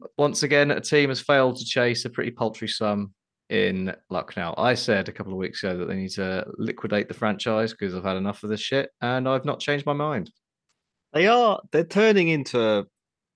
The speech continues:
Speaker 2: they're fast turning into, like, bogeymen.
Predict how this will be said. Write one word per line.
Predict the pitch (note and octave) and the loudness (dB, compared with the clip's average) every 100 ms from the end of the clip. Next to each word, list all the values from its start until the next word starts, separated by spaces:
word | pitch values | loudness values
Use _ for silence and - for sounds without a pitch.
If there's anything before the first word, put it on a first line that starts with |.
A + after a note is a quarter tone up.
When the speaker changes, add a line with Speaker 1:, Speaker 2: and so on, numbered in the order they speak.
| _ _ _ - | _ _ _ -4
Speaker 2:
they're | B2+ | -4
fast | - C#3+ C3 - | 2 4 4 2
turning | A#2+ A2 A2 | -2 0 -2
into, | G#2+ G2+ F#2+ | -2 -4 -4
like, | F2+ D#2+ - | -4 -6 -4
bogeymen. | G2 F#2 F2+ D2+ D2 | -2 -2 -4 -8 -10